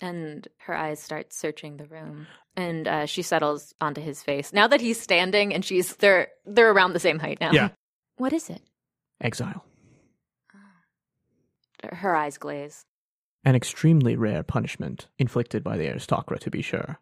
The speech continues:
Speaker 2: However, a punishment that has existed in our history. I wonder if this Severance Tan left our number willingly.
Speaker 1: Would any, would we know? Is there a way that we would know?
Speaker 2: Thrawn looks at the data pad,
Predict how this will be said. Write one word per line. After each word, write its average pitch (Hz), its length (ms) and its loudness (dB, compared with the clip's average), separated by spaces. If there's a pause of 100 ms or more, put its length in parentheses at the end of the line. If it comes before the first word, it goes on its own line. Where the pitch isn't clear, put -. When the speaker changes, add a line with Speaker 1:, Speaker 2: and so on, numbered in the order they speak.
(160)
Speaker 2:
However, 123 420 2 (280)
a 135 100 2
punishment 123 380 0
that 107 120 -6
has 120 280 0
existed - 420 -12
in 147 120 -8
our - 80 -10
history. - 460 -12 (220)
I 135 80 6
wonder 151 360 6
if 117 160 -2
this - 420 -4 (160)
Severance 120 640 -2
Tan - 420 -4 (140)
left - 260 -4
our - 80 -6
number - 300 -6
willingly. - 460 -8 (420)
Speaker 1:
Would 233 160 -4
any, 214 280 -6 (200)
would 202 200 -2
we 196 100 -2
know? 185 320 -6 (240)
Is 185 140 -14
there 190 180 -6
a 190 60 -10
way 185 160 -14
that - 160 -10
we 196 120 -6
would 180 180 -10
know? 185 280 -12 (460)
Speaker 2:
Thrawn 147 480 4
looks 127 240 4
at 127 100 2
the 127 80 4
data 120 240 4
pad, 190 360 4